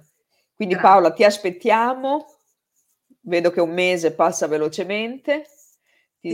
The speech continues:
Speaker 2: Sì.
Speaker 1: mando una bracciatona. Eh,
Speaker 2: Sì.
Speaker 1: mandiamo una bracciatona a tutte le persone che ci hanno seguito.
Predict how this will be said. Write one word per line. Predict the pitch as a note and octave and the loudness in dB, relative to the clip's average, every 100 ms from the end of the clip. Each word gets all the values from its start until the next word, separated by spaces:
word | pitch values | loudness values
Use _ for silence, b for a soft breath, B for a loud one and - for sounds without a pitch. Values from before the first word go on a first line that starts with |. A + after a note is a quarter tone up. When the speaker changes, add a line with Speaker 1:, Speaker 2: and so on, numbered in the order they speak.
| E3 | -6
Speaker 2:
Sì. | |
Speaker 1:
mando | E3+ E3+ E3 E3 D#3+ D#3 | -4 -4 -4 -2 -2 -4
una | D#3 D#3 D#3 | -6 -6 -4
bracciatona. | D#3 E3 E3 - G3 G3 G#3+ B3 D4 _ _ _ _ _ _ | -4 -4 -8 -8 -8 -6 -8 -10 -12 _ _ _ _ _ _
Eh, | - C3+ C3 B2+ A#2+ B2 B2 A#2+ A#2+ G#2+ - _ _ _ | -14 -12 -10 -12 -12 -12 -14 -14 -14 -16 -18 _ _ _
Speaker 2:
Sì. | D4 C#4+ E4 | -16 -12 -12
Speaker 1:
mandiamo | C#3+ D3 D3 D3 | -8 -2 -2 -4
una | D3 D3 | -6 -2
bracciatona | D3 D3 D#3 D3+ D#3+ D3+ | 0 0 -4 -4 -4 -4
a | |
tutte | D#3 D3+ | -8 -6
le | C#3+ | -6
persone | C#3+ D3+ D#3 D3 | -6 -8 -6 -10
che | C#3+ D3 | -10 -10
ci | D#3+ | -10
hanno | C#3 | -10
seguito. | C3+ D3+ D#3+ F#3+ G#3+ C#4 E4 F4+ | -8 -8 -6 -8 -6 -4 -4 -6